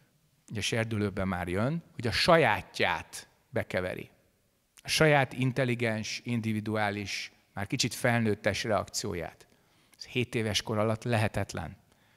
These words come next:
Tizenkettőre úgy körülbelül már ugye jön, de még mindig a szüleink függvényei és termékei vagyunk ebből a szempontból. Tessék az apjukkal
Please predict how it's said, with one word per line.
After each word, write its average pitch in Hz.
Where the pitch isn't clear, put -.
Tizenkettőre 110
úgy 95
körülbelül 107
már 101
ugye 104
jön, 107
de 117
még 135
mindig 156
a 127
szüleink 120
függvényei 113
és 101
termékei 107
vagyunk 104
ebből 117
a 101
szempontból. 95
Tessék 180
az 107
apjukkal 113